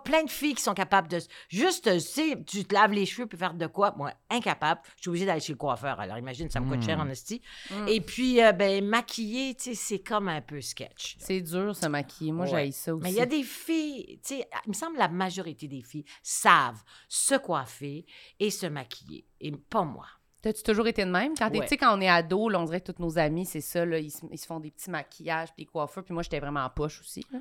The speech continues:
Speaker 1: Ouais.
Speaker 3: Puis ça me complexait quand même d'être de
Speaker 1: Oui,
Speaker 3: même.
Speaker 1: mais moi, il y a une affaire, euh, qui est, euh, tu sais, des complexes, parce que je me disais, j'ai-tu tant de complexes que ça ?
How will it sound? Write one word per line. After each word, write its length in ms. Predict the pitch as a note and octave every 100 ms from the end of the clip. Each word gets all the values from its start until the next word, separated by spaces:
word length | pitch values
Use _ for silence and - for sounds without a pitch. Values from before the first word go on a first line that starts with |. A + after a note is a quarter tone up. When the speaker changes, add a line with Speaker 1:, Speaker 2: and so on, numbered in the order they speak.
| -
Speaker 1:
Ouais. 140 | A#2+ - -
Speaker 3:
Puis 180 | - -
ça 160 | E3
me 80 | D3+
complexait 480 | C#3+ D#3+ D#3 C#3+ -
quand 160 | F3 C3+
même 180 | C#3+
d'être 120 | C#3+ A#3
de 40 |
Speaker 1:
Oui, 180 | A#3 B3
Speaker 3:
même. 140 | D#3 -
Speaker 1:
mais 220 | G#3+ G3+ -
moi, 240 | A#3 C#4 F4 E4+ -
il 100 | F#3
y 20 |
a 140 | - G#3
une 120 | A3+
affaire, 600 | A#3 - A3 A3 B3+ C4+ C4+ - -
euh, 320 | E3 D#3+ D3+ -
qui 260 | - - F#3 G3+
est, 200 | A3+ - -
euh, 380 | D#3+ D#3 D3+ D3 - - _ -
tu 100 | D4
sais, 40 |
des 160 | C#4+ G#3
complexes, 400 | - E3 F3+ G#3
parce 120 | G3
que 80 | -
je 40 | F3+
me 40 |
disais, 140 | E3 F3+
j'ai-tu 280 | C#3+ - - -
tant 160 | G3
de 80 | F#3+
complexes 400 | - B2+ C3+ C#3
que 80 | -
ça ? 140 | -